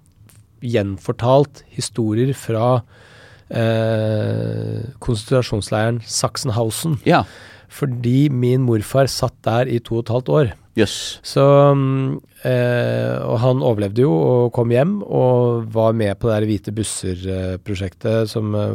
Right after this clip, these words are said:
Speaker 1: reiste med ungdomsskoleklasser og sånn til, eh, til, eh, konsentrasjons-, konsentrasjonsleire for å
Speaker 2: Mm.
Speaker 1: vise liksom,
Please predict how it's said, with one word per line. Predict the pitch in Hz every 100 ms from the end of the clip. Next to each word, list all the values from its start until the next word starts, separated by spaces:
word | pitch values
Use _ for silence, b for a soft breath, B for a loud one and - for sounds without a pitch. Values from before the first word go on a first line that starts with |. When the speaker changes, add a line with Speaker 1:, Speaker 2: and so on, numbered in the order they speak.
| 110
Speaker 1:
reiste | 110 98 107
med | 107 110
ungdomsskoleklasser | 113 92 - 98 - 104 - 110
og |
sånn | 104 117
til, | - 104 101 101
eh, | 98 98 95 101 -
til, | - 104 95 98
eh, | 98 95 95 98 B B B B
konsentrasjons-, | - 123 120 98 - -
konsentrasjonsleire | - 131 - 123 117 110 98 104 113 131
for | 131
å | 113 110
Speaker 2:
Mm. |
Speaker 1:
vise | 107 - 110
liksom, | 101 101 98